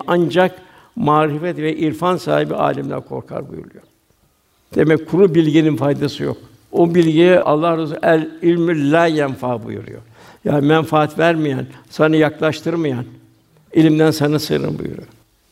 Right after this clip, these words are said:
Onun er-râkiûn es-sâcidûn. Demek ki rükû ayrı bir güzellik verecek. Cenab-ı Hakk'ın karşısına eğiliyorsun. Secde edip yaklaş buyuruluyor. Bir Cenab-ı Hak, bir beraberlik,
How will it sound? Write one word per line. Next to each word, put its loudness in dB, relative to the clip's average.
Onun 2
er-râkiûn 0
es-sâcidûn. 0
Demek 2
ki -4
rükû 2
ayrı 0
bir -6
güzellik -6
verecek. -14
Cenab-ı 2
Hakk'ın -4
karşısına -6
eğiliyorsun. -10
Secde -4
edip -6
yaklaş -8
buyuruluyor. -14
Bir 6
Cenab-ı 2
Hak, -2
bir 0
beraberlik, 0